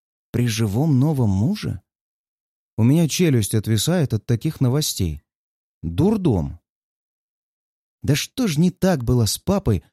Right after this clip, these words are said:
что он так действовал на женщин? Морган, так и не наладившая личную жизнь даже спустя тринадцать лет со дня его смерти. Изабелла, семнадцать лет любующаяся на его фотографию.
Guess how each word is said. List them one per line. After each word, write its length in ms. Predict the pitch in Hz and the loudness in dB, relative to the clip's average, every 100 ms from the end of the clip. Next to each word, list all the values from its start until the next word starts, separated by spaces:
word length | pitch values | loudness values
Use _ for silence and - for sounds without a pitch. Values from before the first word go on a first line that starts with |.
| _ _ | _ _
что 320 | - - 131 | -14 -4 -2
он 80 | 185 | 0
так 220 | 180 139 | -2 -6
действовал 500 | 120 190 - 160 165 | -2 -2 -2 0 0
на 140 | 156 160 | 2 2
женщин? 560 | 113 82 - 82 69 - _ _ _ _ _ _ | 2 0 -2 -6 -6 -12 _ _ _ _ _ _
Морган, 560 | 101 151 185 156 139 87 _ | 2 4 4 2 0 0 _
так 180 | 143 147 | -2 2
и 40 | |
не 80 | 156 | 4
наладившая 560 | 156 151 143 131 - 139 | 4 2 2 0 0 0
личную 420 | 147 - 139 135 | 0 0 2 2
жизнь 300 | 151 175 107 | 2 0 0
даже 220 | 131 143 | 0 0
спустя 420 | 120 151 - 165 | -2 -4 -2 -2
тринадцать 720 | 139 117 143 170 196 - 196 | -2 -2 0 2 0 -2 -4
лет 220 | 190 139 104 | -2 -2 -2
со 160 | 127 | -4
дня 180 | 117 127 | 0 0
его 140 | 120 | 0
смерти. 600 | 123 131 107 92 - 76 - _ _ _ _ - | 0 0 0 0 -6 -10 -12 _ _ _ _ -4
Изабелла, 680 | 127 190 160 151 143 131 107 _ _ - | 0 0 2 2 4 2 0 _ _ -8
семнадцать 580 | - 156 151 135 127 | 0 2 2 2 -2
лет 220 | 143 175 120 | 0 -2 -2
любующаяся 600 | 120 160 143 - 131 127 | -2 0 0 0 -2 0
на 100 | 131 | 0
его 140 | 143 | 0
фотографию. 720 | 131 131 143 139 92 - 78 | -2 -4 -2 0 -2 -4 -10